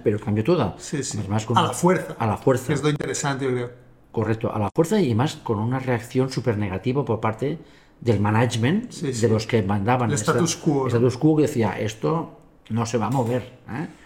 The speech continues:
Speaker 2: ¿Has visto la serie de Netflix sobre Spotify?
Speaker 1: No, lo te-, lo tengo pendiente.
Speaker 2: Pues a mí
Speaker 1: Sí,
Speaker 2: me encantó.
Speaker 1: todo
Speaker 2: Yo
Speaker 1: el
Speaker 2: me lo
Speaker 1: mundo,
Speaker 2: pasé
Speaker 1: todo el
Speaker 2: bomba.
Speaker 1: mundo me la, me la recomienda y es una de las pendientes que, que la tengo, que tengo que ver.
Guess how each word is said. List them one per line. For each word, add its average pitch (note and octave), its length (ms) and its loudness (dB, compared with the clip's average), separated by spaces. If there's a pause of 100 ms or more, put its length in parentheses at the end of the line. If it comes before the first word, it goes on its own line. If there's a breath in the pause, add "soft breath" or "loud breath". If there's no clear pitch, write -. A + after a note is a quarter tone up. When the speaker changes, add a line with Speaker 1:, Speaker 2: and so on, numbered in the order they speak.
(120)
Speaker 2:
¿Has G#3+ 120 2
visto G3+ 280 2
la F#3+ 300 6
serie C#3+ 520 2
de C3+ 320 2
Netflix D#3 440 -2
sobre C#3 240 2
Spotify? C3+ 440 0 (420)
Speaker 1:
No, E3 220 4
lo A#2 100 0
te-, A#2+ 120 -2
lo B2+ 120 0
tengo C#3 180 2
pendiente. G#2 380 0
Speaker 2:
Pues D#3 440 -4 (120)
a E3 100 2
mí D#3+ 80 4
Speaker 1:
Sí, - 40 4
Speaker 2:
me B3 80 4
encantó. E3 360 2
Speaker 1:
todo D#3 120 4
Speaker 2:
Yo F3 60 4
Speaker 1:
el F3 40 -2
Speaker 2:
me B3 80 2
lo C4 60 2
Speaker 1:
mundo, - 100 4
Speaker 2:
pasé G3+ 220 2
Speaker 1:
todo F#3+ 80 4
el E3 80 4
Speaker 2:
bomba. F3+ 140 2
Speaker 1:
mundo E3 240 4
me D3 80 4
la, C#3 100 2
me C3 80 0
la C3 140 4
recomienda C#3+ 680 0 (300 loud breath)
y B2+ 180 4
es A#2 140 2
una A2+ 100 6
de A#2 60 4
las A2 120 2
pendientes A2+ 540 2
que, F#2+ 240 0 (100)
que G#2 100 -6
la F2+ 120 -4
tengo, F#2 220 -8
que - 100 -12
tengo F#2+ 240 -10
que G2 140 -8
ver. F#2 160 -8